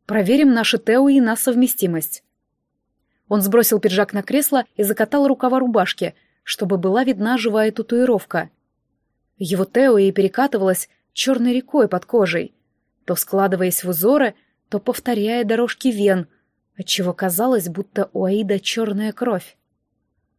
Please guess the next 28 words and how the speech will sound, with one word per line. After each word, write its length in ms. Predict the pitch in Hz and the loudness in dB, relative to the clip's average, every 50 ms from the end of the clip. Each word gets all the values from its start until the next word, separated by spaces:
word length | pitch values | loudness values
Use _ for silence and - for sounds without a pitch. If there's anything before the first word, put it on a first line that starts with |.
| _ _ _ _ _ _ _ _ _ _ | _ _ _ _ _ _ _ _ _ _
Пока 260 | - 202 - 214 208 208 | -6 -4 0 0 2 2
он 120 | 208 202 | 2 2
готовился, 640 | 190 202 190 - 285 277 254 254 240 - - 240 208 - _ _ _ _ _ | 0 0 2 2 2 4 4 4 2 2 2 0 0 -2 _ _ _ _ _
девушки 380 | 180 175 233 240 262 - - | -2 0 0 0 0 0 -2
повздорили, 720 | 277 - 277 262 254 220 254 220 190 190 180 175 170 170 _ _ _ _ _ _ _ _ | -2 0 0 0 2 4 4 4 4 2 0 -2 -4 -6 _ _ _ _ _ _ _ _
никак 360 | 202 202 - - 262 254 - 220 | -8 -4 -2 0 0 0 0 0
не 80 | 208 | 0
могли 260 | 202 202 190 202 233 | 0 0 0 2 2
определить, 480 | 226 208 208 196 175 196 214 277 269 - | 2 2 0 0 0 2 2 2 0 -2
кто 180 | - - 233 202 | -4 -4 -2 -2
будет 280 | 220 233 190 - - | -2 -2 -4 -6 -4
первой. 460 | - 240 202 180 160 82 82 82 - _ _ _ _ _ _ _ _ _ _ _ _ _ _ _ _ _ _ _ _ _ _ _ 240 | 0 0 0 0 0 -4 -8 -8 -10 _ _ _ _ _ _ _ _ _ _ _ _ _ _ _ _ _ _ _ _ _ _ _ -4
Тогда 260 | 208 208 196 285 339 | -2 2 2 2 2
вмешался 460 | 339 370 302 - 277 302 285 - 302 | 4 4 4 4 4 4 2 0 0
секретарь 580 | - - 294 - 294 294 - 214 190 175 165 - _ _ _ - | -2 -2 -2 0 -2 0 2 2 2 2 0 -4 _ _ _ -2
и 100 | 220 220 | 0 2
наугад 440 | 226 240 247 240 233 339 302 - | 4 4 2 2 2 2 0 2
выбрал 280 | 190 233 226 247 254 247 | 0 2 2 2 2 2
кандидатку. 720 | - 254 233 226 208 240 208 185 160 - - - 165 160 - _ _ _ _ _ _ _ _ _ _ _ _ - | 0 0 -2 0 0 0 0 0 0 -2 -4 -8 -10 -10 -12 _ _ _ _ _ _ _ _ _ _ _ _ -8
Взяв 320 | 170 180 180 196 214 - | -2 0 2 2 2 2
её 280 | 196 208 202 190 202 185 | 0 0 2 2 2 2
за 180 | 170 233 262 | 2 0 0
руку, 260 | 277 277 - - 285 - | 0 0 0 -2 -2 -2
он 160 | - 196 190 | -2 -4 -4
подвёл 400 | 175 190 196 175 170 202 240 247 | -4 -4 -4 -2 0 0 0 0
Теламонку 580 | 247 - 214 208 196 190 185 208 233 220 - 233 | -2 -2 0 0 0 0 0 -2 -2 -2 -2 -2
к 100 | 226 - | -2 0
Аиду. 500 | 233 233 226 196 160 143 160 151 143 - | 0 0 0 0 0 -2 -4 -6 -6 -8